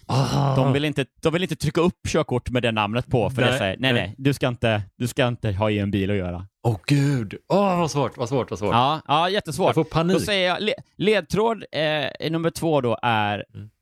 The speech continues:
Speaker 2: sång
Speaker 1: Mm.
Speaker 2: och skådespeleri.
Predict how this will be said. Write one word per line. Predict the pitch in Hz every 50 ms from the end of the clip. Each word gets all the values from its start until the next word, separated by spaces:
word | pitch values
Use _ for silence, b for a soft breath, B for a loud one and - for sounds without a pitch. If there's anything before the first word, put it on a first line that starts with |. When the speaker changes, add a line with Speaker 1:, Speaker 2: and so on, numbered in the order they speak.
| _ _ _ _ _ _ _ _ _ _ _
Speaker 2:
sång | - - - - - - - - - - 175 147 147 180 220 220 220 240 233 180 _ _ _ _ _ _ _ - -
Speaker 1:
Mm. | 107 107 110 123 143 165 156 - _ _ _ _ _ _ _ _ _ _ _ _ _ _ _ _ _ _ _ _ _ _ _ _ -
Speaker 2:
och | - 156 226 - _ - - - -
skådespeleri. | 311 302 311 311 - - - 330 294 - 135 92 -